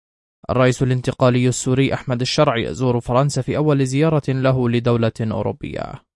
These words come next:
التعليق: اختار الرئيس الانتقالي السوري فرنسا في أول زيارة له لدولة أوروبية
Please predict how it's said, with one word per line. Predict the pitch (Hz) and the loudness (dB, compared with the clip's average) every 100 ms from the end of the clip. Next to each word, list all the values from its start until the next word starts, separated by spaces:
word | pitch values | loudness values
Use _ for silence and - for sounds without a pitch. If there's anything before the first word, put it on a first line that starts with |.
| _ _ _ _ | _ _ _ _
التعليق: | 120 - - 78 58 52 _ - _ _ _ _ - | -8 -6 -6 -6 -8 -14 _ -20 _ _ _ _ -4
اختار | 156 - 156 120 | -4 2 2 2
الرئيس | 101 87 131 | 2 -2 -2
الانتقالي | 120 120 123 - 127 127 | -2 -2 -2 0 2 2
السوري | 123 127 123 135 123 | 0 -2 0 0 -2
فرنسا | - 123 143 139 127 | -2 0 2 0 -2
في | - | -4
أول | 113 107 110 | -4 -2 -2
زيارة | 117 117 120 - | 0 2 2 0
له | 113 101 135 127 | -2 0 2 2
لدولة | 110 120 123 120 | 0 2 0 0
أوروبية | 110 123 135 151 165 | 0 0 2 2 0